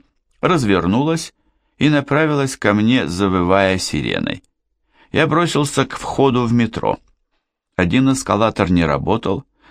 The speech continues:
два других были забиты толпой, вышедшей на улице в обеденный час. Иногда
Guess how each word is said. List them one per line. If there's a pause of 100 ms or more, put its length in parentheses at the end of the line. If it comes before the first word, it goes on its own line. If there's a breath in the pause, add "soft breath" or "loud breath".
два
других
были
забиты
толпой,
вышедшей
на
улице
в
обеденный
час. (760)
Иногда